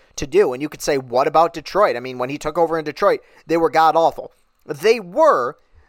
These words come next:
but at least they had the benefit, at least they had the luxury of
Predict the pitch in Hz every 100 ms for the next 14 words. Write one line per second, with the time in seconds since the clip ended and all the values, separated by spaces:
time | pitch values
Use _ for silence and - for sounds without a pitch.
0 | _ _ 147 214 196 160 170 262 294 -
1 | 160 208 208 165 208 196 160 180 160 -
2 | _ _ 131 _ - 196 190 151 - 117
3 | - 151 185 196 190 170 170 156 131 160
4 | 180 - 147 131 - 135 123